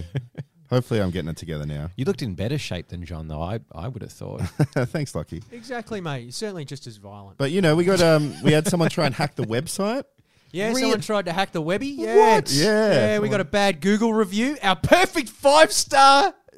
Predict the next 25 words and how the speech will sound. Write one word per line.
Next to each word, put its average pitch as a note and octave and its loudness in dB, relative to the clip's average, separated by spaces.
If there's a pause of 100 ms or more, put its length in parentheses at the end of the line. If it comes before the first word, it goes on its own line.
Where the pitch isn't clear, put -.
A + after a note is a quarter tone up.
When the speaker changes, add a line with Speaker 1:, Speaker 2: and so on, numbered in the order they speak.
Speaker 3:
fucking C4+ 0
reviews. A#3 -4 (760)
All D4+ 8
gone. G3+ 4
All - 2
Speaker 1:
Someone G3 4
Speaker 3:
gone. F#3+ 4
Speaker 1:
tried E3 2
to B2 -2
hack A#2 -8
the G#2+ -6
website. F#2 -6
Speaker 2:
Oh, F2+ -2
they A#2+ -2
tried D3 6
Speaker 3:
Well, C#3+ 0 (100)
Speaker 2:
to, F#2 -6
Speaker 3:
they - -18
Speaker 2:
they - -20
Speaker 3:
tried C#3+ -2
Speaker 2:
tried C3 2
to G#2 0
reset E2 -6
the - -18
password D2 -10